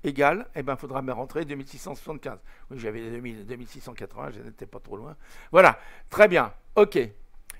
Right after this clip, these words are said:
Bon, alors, on va le garder ici, et puis on le, on le garde, on le, on le rentrera tout à l'heure. Donc ça, c'est ce qu'on va rentrer dans notre payload dans l'avion, hein,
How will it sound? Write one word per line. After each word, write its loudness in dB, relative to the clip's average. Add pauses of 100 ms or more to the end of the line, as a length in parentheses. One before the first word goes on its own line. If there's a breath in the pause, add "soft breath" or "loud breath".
(140 loud breath)
Bon, 6
alors, 8
on -6
va 2
le -2
garder 2
ici, -2 (120)
et 2
puis -4
on 0
le, 2 (100)
on -4
le -2
garde, 4
on -2
le, -6 (120)
on -4
le 0
rentrera 2
tout -10
à 0
l'heure. -12
Donc -8
ça, 10
c'est -4
ce -14
qu'on -2
va 8
rentrer 2 (420 loud breath)
dans 4
notre -4
payload 6
dans 4
l'avion, 2
hein, -10